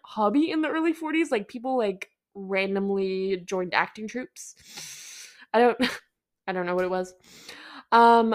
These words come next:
while she was in this acting troupe, she kinda became a little bit of a local celebrity in Philadelphia, performing in plays like, uh, Peter Pan as Peter Pan, which, uh, you know,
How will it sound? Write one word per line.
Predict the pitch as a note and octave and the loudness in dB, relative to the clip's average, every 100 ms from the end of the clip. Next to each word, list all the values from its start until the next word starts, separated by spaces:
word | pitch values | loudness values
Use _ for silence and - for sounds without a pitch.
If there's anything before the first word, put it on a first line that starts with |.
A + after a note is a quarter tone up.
| - - | -4 4
while | C4 | 6
she | F#4+ E4 | 6 2
was | B3+ | 0
in | B3+ | -2
this | B3 | -2
acting | G#3+ G#3+ G#3+ | -4 -4 -8
troupe, | G#3+ A3 | -6 -8
she | - A#3 | -6 -10
kinda | A3 A#3 A#3 | -8 -6 -4
became | C4 C#4+ | -4 -4
a | C4+ | -4
little | C4+ C#4 | -2 -2
bit | C4+ | -2
of | C4 | 2
a | C4+ | 2
local | A#3 A3+ E4 G4+ | 2 0 2 -2
celebrity | - D4+ G#4 G#4+ G#3+ G3+ | -2 -2 0 2 2 0
in | F#3 | -2
Philadelphia, | F#3 F#3+ F3 F3 F3 G3 F3+ F#3 | 0 -2 0 -2 -4 -4 0 -2
performing | G3 G#3 G#3 G3+ | -4 -8 -4 -4
in | G3+ | -4
plays | A3+ G#3 G3+ | -6 -8 -2
like, | F#3+ F3+ F3+ | 0 -2 -2
uh, | G3 F#3 | -2 -2
Peter | A3+ G3+ | -4 -6
Pan | G3 G3 F#3+ A#3 - | -6 -6 -6 -6 -2
as | F#3+ F#3+ | 2 2
Peter | F#3 G3+ G3 | 0 -8 -8
Pan, | E3+ C3+ G#3 - - - A#3 | -6 -4 -6 -10 -20 -20 -4
which, | G#3+ G3 - - | -4 -4 -8 0
uh, | G#3 G3+ G3 - | 4 4 2 -2
you | A3 | 0
know, | G3+ | 2